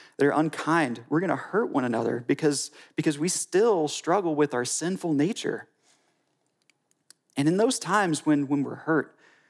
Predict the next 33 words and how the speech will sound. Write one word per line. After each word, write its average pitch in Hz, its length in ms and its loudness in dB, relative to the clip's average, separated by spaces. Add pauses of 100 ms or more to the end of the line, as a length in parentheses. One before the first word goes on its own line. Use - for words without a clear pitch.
(300)
we're 143 80 0
gonna 214 100 0
be 202 140 -4
tempted 117 680 -4 (640)
to 135 140 -4
lean 147 320 0
on 160 120 2
our 127 80 -2
culture's 139 460 -4
definition 131 500 -4
of 123 140 -8
love, 117 640 -4 (480)
say 156 240 0
that 165 100 0
we've 156 140 -6
fallen 143 320 0
out 123 160 -4
of 113 100 -6
it, - 160 -8
and 120 80 -12
walk 117 280 -14
away. - 340 -16 (3500)
We're 143 120 2
gonna 156 80 4
be 147 80 4
tempted 180 340 0
to, 135 120 2 (180)
to 151 100 -2
take 175 260 -2
the 143 220 -6
easy 165 260 -2
way 147 280 0
out 123 480 -8